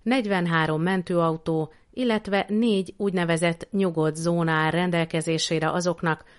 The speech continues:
akiknek szükségük van egy kis elvonulásra.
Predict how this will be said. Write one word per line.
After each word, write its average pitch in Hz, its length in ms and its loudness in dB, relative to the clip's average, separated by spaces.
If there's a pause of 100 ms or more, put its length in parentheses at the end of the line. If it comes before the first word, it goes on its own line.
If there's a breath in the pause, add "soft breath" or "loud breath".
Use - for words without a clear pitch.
(160 soft breath)
akiknek 247 440 -4
szükségük 160 680 -4
van 165 140 0
egy 160 120 -2
kis - 200 -6
elvonulásra. 151 1120 -2